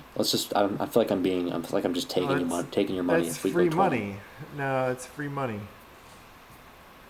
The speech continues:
Speaker 2: All right.
Speaker 1: Okay,
Speaker 2: Uh, what'd you
Speaker 1: twenty percent,
Speaker 2: say?
Speaker 1: three grand.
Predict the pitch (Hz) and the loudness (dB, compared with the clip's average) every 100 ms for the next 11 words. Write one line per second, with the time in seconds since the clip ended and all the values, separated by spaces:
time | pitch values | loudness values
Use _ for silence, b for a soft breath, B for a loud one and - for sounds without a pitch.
0 | - - - - - - - - - - | -20 -20 -20 -20 -20 -20 -20 -20 -20 -20
1 | - - - - 101 120 139 - - - | -20 -20 -20 -16 -10 -6 -6 -8 -14 -20
2 | - - 113 110 120 - 123 123 131 123 | -14 -4 0 6 6 6 4 6 4 4
3 | 95 - 110 113 117 98 87 | 2 2 2 6 4 4 0